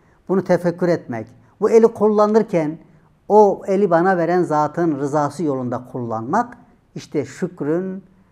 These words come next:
hamdin, medhin, övgünün en güzel yolu ve en güzel metodudur. Tabi bunu gözümüze kullanabiliriz, aklımıza kullanabiliriz,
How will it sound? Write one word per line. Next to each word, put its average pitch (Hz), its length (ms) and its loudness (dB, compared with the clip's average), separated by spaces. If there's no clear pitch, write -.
hamdin, 165 880 -4
medhin, 175 840 -2
övgünün 165 680 -2
en 175 240 0
güzel 123 360 -6
yolu 156 440 -6
ve 147 80 -8
en 165 160 -2
güzel 151 420 -4
metodudur. 147 640 -2
Tabi 208 240 0
bunu 208 220 -2
gözümüze 185 420 -2
kullanabiliriz, 165 760 -2
aklımıza 156 440 -4
kullanabiliriz, 151 920 -4